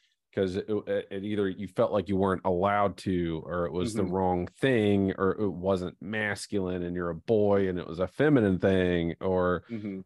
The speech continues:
Speaker 1: you, you need to update your old school belief systems 'cause, uh,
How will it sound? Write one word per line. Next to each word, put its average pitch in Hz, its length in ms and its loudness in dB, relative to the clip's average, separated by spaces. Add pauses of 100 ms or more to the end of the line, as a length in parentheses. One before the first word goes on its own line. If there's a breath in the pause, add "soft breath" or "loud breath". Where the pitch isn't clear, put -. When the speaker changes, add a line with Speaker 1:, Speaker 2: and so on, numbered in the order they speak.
Speaker 1:
you, 104 260 0
you 107 160 2
need 107 220 4
to 104 140 2
update 104 380 0
your 98 200 0
old 98 260 2
school 98 320 0
belief 95 480 -2
systems 82 720 -4
'cause, 87 540 -2
uh, 87 440 0